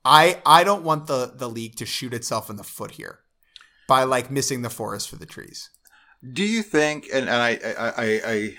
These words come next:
Speaker 2: I, I wonder and I worry 'cause, um, you know, I, I think we all create our own little vacuums, uh, as far as what, you know, as far as baseball culture, if you will.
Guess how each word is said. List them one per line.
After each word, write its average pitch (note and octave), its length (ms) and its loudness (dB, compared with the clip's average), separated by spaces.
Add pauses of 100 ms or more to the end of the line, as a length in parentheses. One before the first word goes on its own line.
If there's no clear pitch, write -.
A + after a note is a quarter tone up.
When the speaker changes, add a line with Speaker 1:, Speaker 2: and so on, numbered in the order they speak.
Speaker 2:
I, G#2+ 400 -2
I G#2 40 0
wonder D3 640 6
and G#2+ 120 2
I G2+ 100 2
worry B2 560 4
'cause, G2+ 580 -2
um, F#2+ 540 -4 (1600)
you C3 140 -4
know, G#2+ 160 2
I, G2+ 220 2
I A2+ 60 -2
think - 380 -2
we G2+ 140 2
all G2+ 180 6
create F#2+ 480 0
our F#2 160 0
own F#2+ 380 -4 (140)
little F#2+ 300 -2
vacuums, G#2 760 -2 (260)
uh, F2+ 400 -2
as E2+ 100 -8
far F2+ 200 0
as E2+ 100 -2
what, - 260 -8
you F#2 80 -12
know, D#2+ 120 -6
as D#2+ 100 -8
far F2 160 0
as E2+ 80 -6
baseball F2+ 400 -2
culture, G#2 460 -4
if A#2 100 -6
you A#2+ 140 0
will. A#2+ 300 0